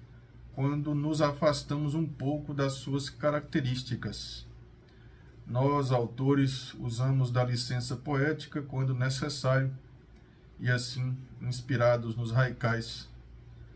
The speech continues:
fizemos poemas inspirados nos animais como tema, para encantar o pequeno leitor e iniciá-lo nesse estilo de poesia curta que traz beleza, delicadeza e graça.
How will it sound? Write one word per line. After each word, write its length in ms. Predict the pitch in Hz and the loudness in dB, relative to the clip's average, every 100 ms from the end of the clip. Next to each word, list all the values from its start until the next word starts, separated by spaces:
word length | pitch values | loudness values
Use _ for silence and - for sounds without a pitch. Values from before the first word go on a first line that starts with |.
| - - - - | -20 -20 -14 -2
fizemos 560 | 127 120 131 131 131 | 0 2 4 4 2
poemas 580 | - 123 123 127 123 113 | 0 0 0 0 0 0
inspirados 1300 | 131 - - 110 110 117 110 107 - - - - - - - - - | -2 -2 -2 2 2 0 -2 -8 -10 -16 -18 -20 -20 -20 -20 -20 -8
nos 160 | 117 | -4
animais 500 | 120 117 107 107 110 | -2 -2 -2 -2 -4
como 280 | - 113 110 | -6 -6 -6
tema, 440 | - 107 113 107 101 - - - - - - - - - - | -4 -2 0 -2 -4 -16 -20 -20 -20 -20 -20 -20 -20 -20 -10
para 180 | - 107 | -4 -2
encantar 760 | 113 131 120 - 117 123 120 - - | -2 0 0 2 4 6 4 -6 -12
o 60 | 117 | -8
pequeno 540 | - 117 - 127 123 | -2 -2 -2 -2 0
leitor 600 | 127 117 - 117 123 123 - - - - - - - - - | 0 -2 -4 -4 -2 -4 -8 -18 -20 -20 -20 -20 -20 -20 -8
e 120 | 117 | -2
iniciá-lo 840 | 117 123 120 - 110 113 117 117 - - - | 0 0 0 0 2 2 0 -4 -8 -12 -6
nesse 340 | 117 120 123 | -2 -2 -2
estilo 340 | - - 151 | -4 0 0
de 120 | 147 139 | 2 0
poesia 500 | 143 139 113 131 131 | 2 2 2 0 0
curta 480 | - 151 165 156 | -2 -4 -4 -4
que 140 | 151 143 | -4 -4
traz 340 | - 127 123 | 0 2 2
beleza, 680 | 123 143 117 123 131 123 131 | 2 2 2 2 2 0 -2
delicadeza 1120 | 120 120 127 135 127 107 113 117 110 117 110 | 0 0 0 0 0 0 0 0 0 -4 -4
e 120 | 117 | -2
graça. 600 | 110 104 104 - - - | 0 0 -2 -4 -6 -8